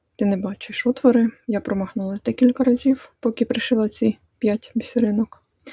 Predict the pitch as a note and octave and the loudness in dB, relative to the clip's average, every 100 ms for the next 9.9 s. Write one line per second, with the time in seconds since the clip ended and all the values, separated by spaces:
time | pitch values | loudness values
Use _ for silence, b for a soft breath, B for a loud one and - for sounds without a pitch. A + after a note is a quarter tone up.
0 | B B - A3+ A3+ G#3+ A3 A3+ A3 G#3+ | B B -4 0 0 2 2 2 2 2
1 | G#3+ G3+ G3+ - A3 G#3+ C4 C#4 A#3 G#3 | 0 0 -4 -4 -6 -2 0 0 0 2
2 | G#3 G#3 G3+ G3+ G#3 G3 - - G3 G3+ | 4 2 0 0 0 0 -4 -6 -2 -2
3 | - G#3 G3+ - _ A3+ G#3 - A#3+ C4 | -2 -4 -4 -6 _ -4 -4 0 0 0
4 | - _ _ _ _ _ _ G#3 G#3 G#3 | -6 _ _ _ _ _ _ 0 0 0
5 | - G#3+ G#3 G3+ G3 - - _ _ _ | -4 -6 -4 -4 -6 -10 -20 _ _ _
6 | C4 C4 - G#3+ B B B B B B | 2 2 -6 -8 B B B B B B
7 | B B - B3+ B3+ G#3+ G#3 G#3 G#3+ G#3 | B B -4 -4 0 0 2 2 2 0
8 | F#3+ - - _ G#2 - - G#3 G3+ G3 | -4 -14 -18 _ -6 -6 -2 2 2 2
9 | F#3+ G3 - A#3 C4+ D#4 D4+ - B3 | -2 -10 -8 4 6 6 0 0 0